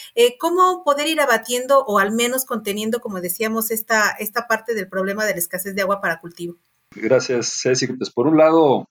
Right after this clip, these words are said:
Speaker 2: este enfoque legal económico. Efectivamente, la Ley de Aguas Nacionales a el uso agrícola no le cobra un solo centavo de derechos. Tendría que haber un cambio en el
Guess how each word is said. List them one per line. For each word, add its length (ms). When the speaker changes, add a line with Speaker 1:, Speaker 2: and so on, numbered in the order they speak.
Speaker 2:
este 840
enfoque 1080
legal 360
económico. 600
Efectivamente, 760
la 100
Ley 220
de 100
Aguas 300
Nacionales 840
a 160
el 100
uso 220
agrícola 760
no 680
le 180
cobra 380
un 320
solo 340
centavo 600
de 160
derechos. 400
Tendría 520
que 100
haber 240
un 160
cambio 480
en 100
el 220